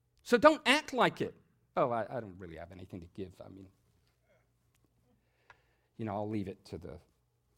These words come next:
people that stand up front or the people that have these evident giftings. "I don't really have anything to contribute. I'm really not needed, and I'm, I'm,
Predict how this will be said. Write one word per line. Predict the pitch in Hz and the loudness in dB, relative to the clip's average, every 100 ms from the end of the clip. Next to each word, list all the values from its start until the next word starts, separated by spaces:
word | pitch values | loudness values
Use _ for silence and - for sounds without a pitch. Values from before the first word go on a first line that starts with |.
| _ _ _ _ _ _ _ _ | _ _ _ _ _ _ _ _
people | - 113 110 | -10 -8 -8
that | 87 | -10
stand | - 113 107 | -8 -6 -6
up | 95 - | -8 -14
front | - 95 92 - | -14 -14 -14 -18
or | - - _ _ _ _ _ _ _ | -20 -20 _ _ _ _ _ _ _
the | - | -20
people | - 107 85 | -14 -12 -12
that | - | -14
have | - 92 85 104 | -10 -8 -8 -12
these | 90 90 - - - | -18 -16 -18 -18 -12
evident | - 101 95 98 - | -10 -10 -12 -14 -10
giftings. | 104 - 104 90 | -10 -8 -12 -10
"I | 90 135 | -8 -8
don't | 110 101 | -8 -10
really | 107 90 | -12 -12
have | - 92 92 | -14 -14 -16
anything | 92 - 82 | -20 -20 -20
to | - _ _ _ _ _ _ _ _ - | -20 _ _ _ _ _ _ _ _ -20
contribute. | 78 - - 76 - 95 | -18 -14 -14 -16 -18 -14
I'm | 98 | -12
really | 107 104 92 | -10 -10 -12
not | 90 87 | -16 -14
needed, | 104 101 101 92 | -10 -8 -8 -12
and | 95 95 | -14 -20
I'm, | 95 92 - _ _ _ | -20 -20 -20 _ _ _
I'm, | 135 92 | -12 -12